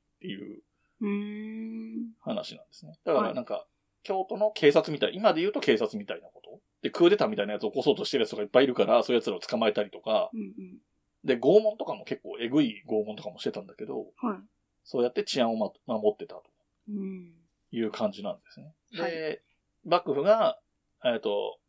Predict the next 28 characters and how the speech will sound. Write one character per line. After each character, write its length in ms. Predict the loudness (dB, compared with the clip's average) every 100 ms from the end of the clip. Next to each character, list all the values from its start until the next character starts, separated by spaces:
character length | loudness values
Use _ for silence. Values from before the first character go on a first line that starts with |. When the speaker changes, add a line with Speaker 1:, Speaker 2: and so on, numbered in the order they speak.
| -2
Speaker 1:
も 140 | 0
う 20 |
少 140 | 2 0
し 120 | -2
時 80 | 2
代 120 | 4
が 80 | 4
下 120 | 2
が 100 | 2
っ 40 | 2
て 60 |
く 100 | -6
る 80 | -6
と、 140 | -6
こ 140 | -2 -2
の、 260 | -4 -8 -14 _ _ _ -6
明 300 | 0 2 2
治 460 | -2 -6 -10 -12 -6
に 140 | 0
な 140 | 4
り 200 | 4 4 -10 _ _
か 100 | -8
け 140 | 2 4
ぐ 100 | 4
ら 80 | 2
い 40 |
の 60 | -2
頃。 280 | -6 -6